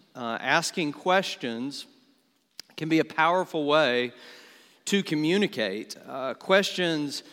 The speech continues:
really make us slow down. They make us pause. They give us time to think and time to reflect. For instance, as a parent, I, I've found myself following countless generations of parents in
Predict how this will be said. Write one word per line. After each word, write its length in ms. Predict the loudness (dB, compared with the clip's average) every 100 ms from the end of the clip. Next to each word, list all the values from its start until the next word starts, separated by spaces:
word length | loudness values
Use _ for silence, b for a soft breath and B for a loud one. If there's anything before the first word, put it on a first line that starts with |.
| B B B B B _
really 200 | 4 4
make 220 | 4 2
us 100 | 0
slow 380 | 0 2 2 2
down. 480 | 2 2 2 2 0
They 80 | 0
make 240 | -2 -4
us 100 | -6
pause. 800 | -8 -6 0 4 4 4 2 -2
They 140 | -4
give 180 | -2 -2
us 160 | -4 -8
time 580 | -6 -2 0 2 -2 -4
to 360 | -6 -4 -4
think 720 | -8 -8 -2 0 -2 -6 -14 -16 -12
and 180 | -12
time 440 | -8 -4 -2 -2 -4
to 160 | -6
reflect. 720 | -6 -6 -6 -2 -2 -2 -8 -20 B B B B B B -6
For 120 | -2
instance, 300 | -2 -2 -2
as 140 | -4
a 80 | -4
parent, 600 | -8 -4 0 0 0 0
I, 140 | 0 2
I've 200 | 0 -2
found 460 | -2 -2 -2 -2 0
myself 720 | 0 -2 -4 0 0 -2 -2
following 520 | 0 0 0 -4 -6
countless 600 | -8 -6 -6 -6 -8 -6
generations 840 | -6 -6 -2 -2 -4 -6 -10 -12 -12
of 320 | -12 -14 -14
parents 640 | -8 -2 -2 -2 -6 -12
in 480 | -10 -6 -4 -4